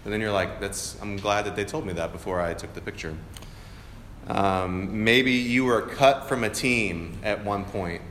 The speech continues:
and at the time you just couldn't understand why someone, why this would happen. But then later on you realized that you weren't ready, and you couldn't have maybe hung with the team. I remember two times that someone said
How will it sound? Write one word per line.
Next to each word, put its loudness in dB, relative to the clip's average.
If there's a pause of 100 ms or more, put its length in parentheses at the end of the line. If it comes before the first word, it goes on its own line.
(480)
and 0
at 2
the 0
time 0
you -2
just -4
couldn't -2
understand 0
why 4
someone, -4
why 2
this -6
would -6
happen. 0 (440)
But -4
then -2
later 4
on 2
you 0
realized 2
that 0
you -2
weren't 0
ready, 2 (1040)
and -2 (340)
you -4
couldn't -4
have -4 (320)
maybe -2
hung -2
with 0
the -4
team. -4 (580)
I 6
remember 6
two 2
times 2
that -2
someone -2
said 0